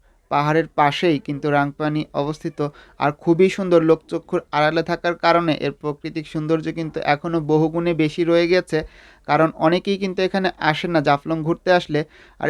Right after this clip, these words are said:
এই যে দেখতে পাচ্ছেন, গাছে কিন্তু খুব সুন্দর করে ওনারা সুপারি গাছের মধ্যে পানগুলো উঠে আর কি বাইয়ে দিয়েছিলেন, যার কারণে খুব সুন্দরভাবে উঠে যাচ্ছিল। পান গাছগুলো খুবই সুন্দর হয়েছে। আর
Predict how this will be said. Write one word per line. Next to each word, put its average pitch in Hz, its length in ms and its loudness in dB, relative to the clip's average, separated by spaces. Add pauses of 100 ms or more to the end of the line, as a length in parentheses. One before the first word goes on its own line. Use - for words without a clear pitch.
এই 185 80 8
যে 196 120 6
দেখতে 196 220 -2
পাচ্ছেন, 196 220 -4 (120)
গাছে 143 320 2
কিন্তু 170 180 -6 (100)
খুব 196 100 2 (100)
সুন্দর 180 240 0 (100)
করে 180 160 2 (140)
ওনারা 165 240 4 (460)
সুপারি 165 320 0
গাছের 160 380 2
মধ্যে 165 220 0 (200)
পানগুলো 156 920 0 (280)
উঠে 170 320 -4 (180)
আর 147 120 -8
কি 165 60 -2 (200)
বাইয়ে 156 300 6
দিয়েছিলেন, 175 500 4
যার 147 180 2
কারণে 156 280 0
খুব 160 180 -6
সুন্দরভাবে 170 420 2 (140)
উঠে 165 260 -4
যাচ্ছিল। 170 280 0 (220)
পান 143 140 0 (140)
গাছগুলো 147 340 0 (120)
খুবই 180 260 -2
সুন্দর 185 280 0
হয়েছে। 185 240 4 (440)
আর 139 80 4